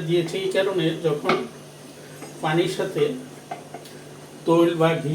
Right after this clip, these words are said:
জাতীয় জিনিস মিশ্রিত হবে, তখন এই, এটা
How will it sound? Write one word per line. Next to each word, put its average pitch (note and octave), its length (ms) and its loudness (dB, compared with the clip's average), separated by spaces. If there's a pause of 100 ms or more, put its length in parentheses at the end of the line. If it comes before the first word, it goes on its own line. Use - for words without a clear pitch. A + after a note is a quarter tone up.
(100)
জাতীয় E3+ 260 2 (100)
জিনিস E3 280 2 (1040)
মিশ্রিত E3+ 480 2
হবে, D#3 320 6 (920)
তখন E3 260 4 (100)
এই, E3 160 4 (300)
এটা D#3+ 140 4